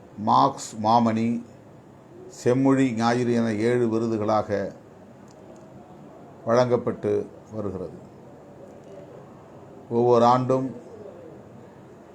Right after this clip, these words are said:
நாம் ஆகச்சிறந்த ஆளுமைகள் யார் என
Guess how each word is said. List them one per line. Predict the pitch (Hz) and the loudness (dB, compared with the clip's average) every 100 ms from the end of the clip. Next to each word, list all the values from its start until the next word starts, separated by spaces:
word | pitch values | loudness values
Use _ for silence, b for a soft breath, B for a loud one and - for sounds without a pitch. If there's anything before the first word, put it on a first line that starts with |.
| - - - 185 - - - - - - - - - - - 127 170 170 190 185 185 - - - - - - - - - | -20 -20 -18 -20 -20 -20 -20 -20 -20 -20 -20 -20 -20 -20 -20 -20 -20 -20 -20 -18 -20 -20 -20 -20 -20 -20 -20 -20 -20 -2
நாம் | 120 120 113 104 92 - - - - - - - - - - | 2 4 2 -2 -12 -16 -18 -18 -18 -20 -20 -20 -20 -20 -4
ஆகச்சிறந்த | 117 127 127 127 131 135 135 | 2 4 2 2 2 2 4
ஆளுமைகள் | 123 120 131 123 123 120 | 4 4 2 0 0 0
யார் | 110 117 117 - | 2 2 2 -2
என | 117 113 95 | -2 0 -2